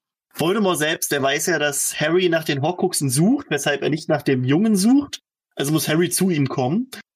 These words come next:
Und daraufhin streiten sich die drei dann, also Ron will erst losziehen und sagt dann Hermine und Harry, ihr bleibt hier im Schloss mit dem Tarnumhang.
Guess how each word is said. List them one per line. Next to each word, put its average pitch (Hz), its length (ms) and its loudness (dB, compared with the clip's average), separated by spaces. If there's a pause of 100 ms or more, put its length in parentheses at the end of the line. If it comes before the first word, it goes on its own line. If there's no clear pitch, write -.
(160)
Und 147 160 -2
daraufhin 165 280 -2
streiten 170 460 0
sich 160 200 0
die 143 120 -4
drei 139 280 0
dann, 147 380 0
also 131 180 0
Ron 190 300 2
will 214 120 4
erst 175 300 0
losziehen 196 580 2
und 165 100 2
sagt 156 320 -2
dann 139 260 -2
Hermine 147 400 0
und 135 280 0
Harry, 196 280 2
ihr 180 260 0
bleibt 165 220 -2
hier 170 120 0
im 160 40 -4
Schloss 196 320 0
mit 165 100 0
dem 151 100 -2
Tarnumhang. 196 600 0